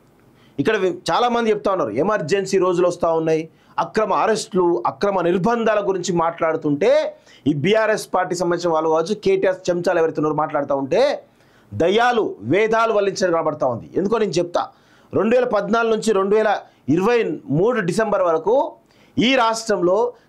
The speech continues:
కాంగ్రెస్ కార్యకర్తలను కావచ్చు, బీజేపీ కార్యకర్తలను కావచ్చు, మాలాంటి ప్రశ్నించే గొంతుకలను తీసుకుపోయి ఇష్టారీతిన చిత్రహింసలు పెడితే కనీసం స్పందించినటువంటి దుర్మార్గుడు ఈ యొక్క దిలీప్ కొంతం. వీడు వచ్చి మాట్లాడుతూ ఉన్నాడు. ఇప్పుడు వచ్చి,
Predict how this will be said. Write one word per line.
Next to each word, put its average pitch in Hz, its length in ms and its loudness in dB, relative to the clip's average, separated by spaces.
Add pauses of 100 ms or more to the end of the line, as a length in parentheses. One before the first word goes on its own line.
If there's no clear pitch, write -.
(120)
కాంగ్రెస్ 247 440 0
కార్యకర్తలను 185 540 -2
కావచ్చు, 151 340 0
బీజేపీ 214 460 0
కార్యకర్తలను 170 520 -2
కావచ్చు, 147 420 0 (340)
మాలాంటి 247 720 2
ప్రశ్నించే 202 640 -2
గొంతుకలను 175 680 -2
తీసుకుపోయి 180 840 -2 (300)
ఇష్టారీతిన 220 840 0 (120)
చిత్రహింసలు 214 600 0
పెడితే 214 580 0 (500)
కనీసం 269 320 2
స్పందించినటువంటి 208 840 -2
దుర్మార్గుడు 214 840 2 (180)
ఈ 190 40 2
యొక్క 214 200 2
దిలీప్ 180 380 -2
కొంతం. 175 320 -2 (580)
వీడు 196 120 4
వచ్చి 226 180 0
మాట్లాడుతూ 240 540 0
ఉన్నాడు. 180 240 0
ఇప్పుడు 151 180 -2
వచ్చి, - 340 0